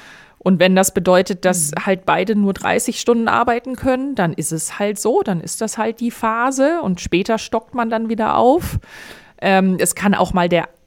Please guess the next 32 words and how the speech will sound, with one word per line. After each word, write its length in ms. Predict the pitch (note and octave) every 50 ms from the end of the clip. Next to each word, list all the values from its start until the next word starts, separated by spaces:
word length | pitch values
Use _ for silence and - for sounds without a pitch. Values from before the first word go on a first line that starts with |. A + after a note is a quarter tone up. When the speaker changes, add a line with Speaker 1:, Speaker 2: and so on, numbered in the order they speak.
| - -
Speaker 1:
ne, 300 | E3 E3 G#3 F#4+ F#4 -
aber 240 | - F#3 F#3 F#3+ F3+
die 240 | - F#3 F3 -
Eltern 580 | - D#3 F#3 B3 F4 F#4+ - D4+ D4+ C#4+ C4+ B3+
müssen 300 | A#3+ A#3+ - - G#3+ G3
sich 320 | F#3 A#3 D4+ - - -
gemeinsam 840 | - A3 G3+ F3+ F3 - - D4 E4 E4+ E4 D4 C#4+ C4+ C4+ C4 C4
entscheiden, 880 | - G#3+ G#3 - - A3 G#3 G#3+ - B3 A#3 B3 B3 B3 B3+ C4 C4 - - F#3 -
wie 160 | - G#3 A#3+
sie 500 | A3 - A#3 G#3 G#3+ G#3+ G#3 G#3+ A#3+ C4+ _ _ -
ihre 200 | - G#3 F#3+ G3+
Kinder 340 | - - A#3 A#3 A#3+ B3 G#3+
großbezo-, 840 | G3+ - - F3+ A#3+ - - - F#3 - - - E3+ - - F3 -
gezogen 520 | F#3+ F3+ - - F3+ E3 D#3 E3 D#3+ D3 -
kommen. 400 | - - E3 D#3 C#3+ C3 C3+ -
Und 340 | - A#2 C#3+ C#3+ - - - _ _ _ -
das 220 | D#3 G3 G3+ -
ist 200 | F3 E3 - -
der 80 | - -
Punkt. 420 | - - - - - - - -
Und 180 | - D3+ D3+ -
das 180 | D3+ - -
würde 140 | E3 F3 F3
ich 60 | F3
Speaker 2:
Ja. 60 | F3+
Speaker 1:
mir 60 | D#3+ D#3
natürlich 520 | D#3 D3+ - - F#3+ A3+ A#3 G3 - -
für, 240 | - D#3 - - -
für 220 | - - - D#3+ D#3
meine 260 | D#3 C3+ D3+ D3+ -
Töchter 400 | - D#3 D3+ - - D3 C#3+ D3
wünschen, 480 | F3+ F#3 F#3 - - - D3 D#3 E3